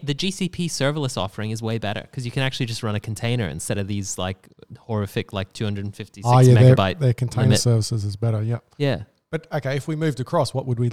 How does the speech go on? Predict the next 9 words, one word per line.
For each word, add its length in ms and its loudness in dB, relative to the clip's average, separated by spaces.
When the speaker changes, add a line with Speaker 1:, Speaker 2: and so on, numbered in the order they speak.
Speaker 2:
lose? 360 -2
Speaker 1:
Oh, 240 -2
let's 240 -8
see. 200 -6
Uh, 500 0
I 80 -2
think 200 -6
the, 400 0
so 360 -2